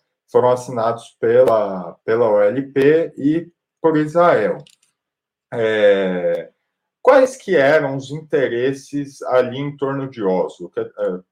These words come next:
seria somente os interesses israelenses e palestinos? Havia outros interesses, ah, naqueles acordos? E por que que, na sua opinião, eles fracassam? Quer dizer,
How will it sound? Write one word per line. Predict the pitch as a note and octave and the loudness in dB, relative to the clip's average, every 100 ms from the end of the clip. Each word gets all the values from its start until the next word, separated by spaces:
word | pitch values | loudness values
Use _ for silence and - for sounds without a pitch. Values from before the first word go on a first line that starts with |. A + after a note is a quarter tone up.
| _ _ | _ _
seria | - - C3 D#3+ E3+ C#3 G2 | -10 -4 -2 2 2 2 -2
somente | - B2+ C3 D3+ - | -4 -4 -4 -8 -12
os | B2+ | -16
interesses | B2+ B2 A#2+ A2+ - | -12 -8 -6 -8 -12
israelenses | G2 A#2 G#2+ G2+ A#2+ B2 G2+ | -6 -2 -2 -2 -8 -14 -16
e | G2 | -10
palestinos? | G2+ F#2 F#2 - D3 D3+ A2+ A#2 | -8 -8 -10 -12 -10 -10 -8 -6
Havia | G#2+ - C#3+ C3+ | -6 -4 -2 0
outros | A#2 D3 D3 - A2 A2 | 0 -2 -6 -12 -20 -20
interesses, | G#2 G2+ G2+ F#2+ - G2 F#2+ _ _ _ _ _ _ | -12 -8 -8 -10 -12 -16 -16 _ _ _ _ _ _
ah, | F#2 F#2 F2 F2 E2+ - | -8 -6 -4 -4 -6 -8
naqueles | F#2+ - B2 A2+ A2 | -8 -8 -8 -10 -6
acordos? | G2 F#2+ A#2 C#3 D#3+ D#3+ - _ _ | -6 -6 -4 -4 -4 -10 -20 _ _
E | E3 | -10
por | F#3+ A3 | -8 -2
que | A#3 A3+ | 0 0
que, | A3 | -2
na | F#3+ | -4
sua | - F3+ | -2 -4
opinião, | E3 D3+ C#3 C#3 | -6 -6 -4 -4
eles | C#3 C3+ C3+ | -4 -8 -6
fracassam? | B2+ G#2+ - F#2 F2 - F2+ | -4 -4 -4 -4 -4 -8 -14
Quer | G#2+ | -14
dizer, | G#2+ A#2 | -10 -10